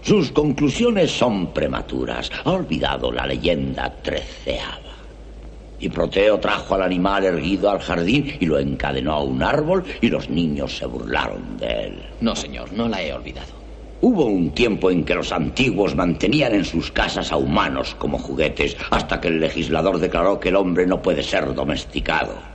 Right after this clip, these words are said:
Speaker 1: Siga excavando y encontrará pruebas del dueño y señor de este lugar.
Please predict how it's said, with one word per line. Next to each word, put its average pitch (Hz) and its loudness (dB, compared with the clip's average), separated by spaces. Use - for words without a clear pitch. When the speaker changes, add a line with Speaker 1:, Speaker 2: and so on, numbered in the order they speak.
Speaker 1:
Siga 135 2
excavando 78 0
y 95 4
encontrará 90 2
pruebas 95 2
del 73 0
dueño 87 2
y 76 0
señor 71 -2
de 67 -2
este - -4
lugar. 62 -2